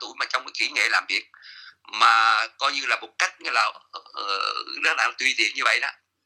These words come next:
thì gọi là, bên này là gọi là vi phạm. Thành thử anh về á, anh phải cho mấy em nó nghỉ, cho thêm tiền là tôi để cho tụi nó nghỉ. Và hứa sau này tụi nó khi mà lớn đó, thì trở lại làm lúc nào cũng wel-, welcome hết. Nhưng mà cái đó là một chuyện nhỏ thôi. Góc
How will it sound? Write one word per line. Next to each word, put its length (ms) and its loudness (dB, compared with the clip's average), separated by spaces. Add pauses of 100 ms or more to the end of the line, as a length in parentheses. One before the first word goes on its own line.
(120)
thì 140 -2
gọi 200 2
là, 240 2
bên 100 -2
này 120 0
là 140 -2
gọi 120 0
là 120 -4
vi 180 -12
phạm. 160 2 (760)
Thành 140 0
thử 100 0
anh 180 0
về 200 -2
á, 180 0
anh 120 -6
phải 120 -4
cho 220 -2
mấy 200 -4
em 160 0
nó 80 -6
nghỉ, 340 -8 (380)
cho 220 0
thêm 100 2 (100)
tiền 260 -4
là 140 -6
tôi 140 -4
để 120 -2
cho 200 2
tụi 100 -10
nó 220 2
nghỉ. 300 -6 (400)
Và 200 4
hứa 220 -8
sau 160 -4
này 240 -4
tụi 140 -8
nó 180 2
khi 120 -6
mà 120 -6
lớn 320 0
đó, 60 -4 (720)
thì 280 -6 (100)
trở 180 2
lại 240 2
làm 340 -2
lúc 140 -4
nào 200 4
cũng 80 -16
wel-, 180 -2
welcome 400 -2
hết. 100 -6 (880)
Nhưng 140 -2
mà 120 4
cái 80 -2
đó 120 4
là 100 0
một 160 -8
chuyện 160 -18
nhỏ 240 -2
thôi. 140 -2 (340)
Góc 140 0